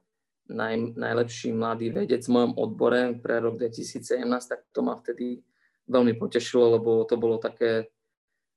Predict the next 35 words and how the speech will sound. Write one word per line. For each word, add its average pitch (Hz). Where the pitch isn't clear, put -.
dosť 123
ťažké -
obdobie 113
končiť 117
P 117
H 113
D. 117
Žil 117
som 113
v 110
Dubaji, 110
robil 120
som 120
z 110
domu, 110
a 113
neviem, 110
koľko 117
mám 113
vtedy 113
kríz, 117
mal 110
som 110
ho 110
na 110
nohách, 110
lebo, 117
ja 123
neviem, 117
do 220
škôlky 123
len 120
začínal 117
chodiť. 117
No, 120